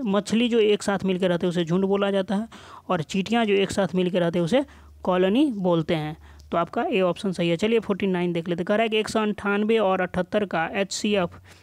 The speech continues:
ज्ञात करें। देखिए बहुत सिंपल क्वेश्चन है, एक सौ अंठानवे और एचसीएफ़ का आप ये बच्चे से पढ़ते आए तो ये आपको नि-, नि-, मतलब निश्चित रूप से एकदम ईजी में हो जाएगा। आप इसे गुणनखंड और भाग विधि दोनों से कर सकते हैं। तो ये इसका जो है सिक्स ऑप्शन आपका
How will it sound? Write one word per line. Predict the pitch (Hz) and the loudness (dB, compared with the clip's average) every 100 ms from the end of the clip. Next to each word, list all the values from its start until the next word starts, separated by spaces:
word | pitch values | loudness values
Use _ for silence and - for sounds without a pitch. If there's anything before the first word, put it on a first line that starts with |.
| - _ 185 | -20 _ 0
ज्ञात | 185 170 | 0 0
करें। | - 156 156 - - - _ _ _ _ _ _ _ _ - | -4 -6 -8 -18 -20 -20 _ _ _ _ _ _ _ _ -4
देखिए | 240 214 | 2 2
बहुत | 185 196 190 | 4 2 2
सिंपल | 196 190 190 | 0 2 0
क्वेश्चन | 185 - 196 | 0 0 0
है, | 185 | 0
एक | 185 | 0
सौ | 196 | 0
अंठानवे | 185 - 190 190 | -2 -2 0 2
और | 180 | 2
एचसीएफ़ | 175 - 196 - | 2 0 0 0
का | 165 - - - - - | -2 -4 -12 -20 -14 -2
आप | 180 180 202 | -2 -2 0
ये | 185 180 | 2 2
बच्चे | 175 175 190 | 0 -2 -2
से | 190 | -2
पढ़ते | 185 175 175 | -2 -2 0
आए | 185 180 | 0 0
तो | 175 | 0
ये | 175 | 0
आपको | 170 - 175 | -2 -2 0
नि-, | 180 175 | 2 0
नि-, | 180 180 175 180 180 - | -2 -2 -2 -2 -4 -4
मतलब | 175 170 175 | -4 0 0
निश्चित | 175 - 196 190 | 0 0 0 0
रूप | 175 | 0
से | 180 | 0
एकदम | 180 180 | 0 0
ईजी | 185 175 196 | -2 0 0
में | 190 | 2
हो | 170 | 2
जाएगा। | 180 175 175 | 2 0 0
आप | 170 | 0
इसे | 180 190 | -2 -2
गुणनखंड | 175 175 175 - 190 | -2 0 0 -2 0
और | 175 220 - - - - | 0 0 -4 -18 -20 -8
भाग | 160 160 175 | -2 -2 0
विधि | 180 175 | 0 0
दोनों | 175 190 | 0 0
से | 190 | -2
कर | 185 175 | -4 -2
सकते | 175 - | -4 -4
हैं। | 185 | -4
तो | 185 | -2
ये | 175 | -2
इसका | 175 - 185 | -2 -4 -2
जो | 175 | 0
है | 190 190 | -2 -4
सिक्स | - 175 185 | -4 -4 -4
ऑप्शन | 170 196 | -4 -4
आपका | 175 - 226 | -4 -4 -6